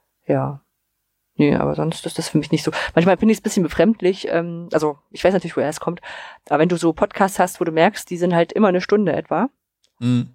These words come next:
Speaker 1: und dann gucken die auf die Uhr, hier jetzt, was, keine Ahnung, Feelings von Kurt
Speaker 2: Ah,
Speaker 1: Krömer oder
Speaker 2: okay.
Speaker 1: sowas, ne,
Speaker 2: Ja.
Speaker 1: und dann sagen die so, wir sind schon fertig, ähm,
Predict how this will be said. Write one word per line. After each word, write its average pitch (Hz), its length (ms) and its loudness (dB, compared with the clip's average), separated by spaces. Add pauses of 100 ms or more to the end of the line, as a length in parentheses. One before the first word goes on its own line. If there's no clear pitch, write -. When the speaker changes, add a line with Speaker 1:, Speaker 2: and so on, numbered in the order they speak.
(140)
Speaker 1:
und 170 120 0
dann 160 100 2
gucken 214 240 0
die 165 80 2
auf 165 100 0
die - 120 -10
Uhr, 185 280 4
hier 160 180 0
jetzt, 156 200 -4
was, - 100 -10
keine 151 160 -4
Ahnung, 147 200 -2
Feelings 165 360 -6
von 151 220 -6
Kurt - 160 -6
Speaker 2:
Ah, 127 80 4
Speaker 1:
Krömer 202 220 4
oder - 100 -4
Speaker 2:
okay. - 80 -6
Speaker 1:
sowas, 156 280 0 (360)
ne, - 100 2
Speaker 2:
Ja. 208 60 6
Speaker 1:
und 175 80 4
dann 165 100 2
sagen 185 160 4
die 180 80 -4
so, 202 180 0
wir 196 60 -2
sind 214 160 2
schon 185 140 -2
fertig, 233 420 0 (880)
ähm, 180 580 2